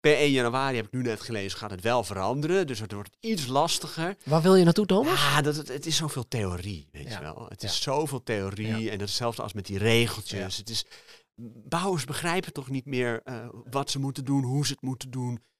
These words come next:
Speaker 1: We missen gewoon
Speaker 2: En wat
Speaker 1: een
Speaker 2: is de
Speaker 1: beetje,
Speaker 2: oplossing?
Speaker 1: nou, leiderschap gewoon, weet je wel. Doe ook gewoon dingen, weet je wel, gewoon op, op gevoel en op, op, en, en, en, en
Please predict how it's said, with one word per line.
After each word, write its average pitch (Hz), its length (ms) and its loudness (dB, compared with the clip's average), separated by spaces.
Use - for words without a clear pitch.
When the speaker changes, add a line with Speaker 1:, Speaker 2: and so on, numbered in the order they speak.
Speaker 1:
We 123 140 -6
missen 214 300 -2
gewoon 117 140 -6
Speaker 2:
En 143 60 2
wat 160 80 4
Speaker 1:
een 160 60 2
Speaker 2:
is 147 60 0
de 190 60 6
Speaker 1:
beetje, 185 140 2
Speaker 2:
oplossing? 120 320 0
Speaker 1:
nou, 147 160 -2
leiderschap 240 680 -4
gewoon, - 300 -18
weet 98 200 -12
je - 60 -10
wel. - 160 -8
Doe 190 400 2
ook 165 180 -4
gewoon 151 280 -6
dingen, 160 460 2
weet 139 200 -4
je 139 60 -8
wel, 135 140 -2
gewoon 135 340 -10
op, 127 200 -10
op 127 140 -8
gevoel 151 520 -2
en 107 120 -4
op, 110 120 -6
op, - 220 -8
en, 131 200 -8
en, 131 220 -6
en, 135 200 -8
en 131 180 -8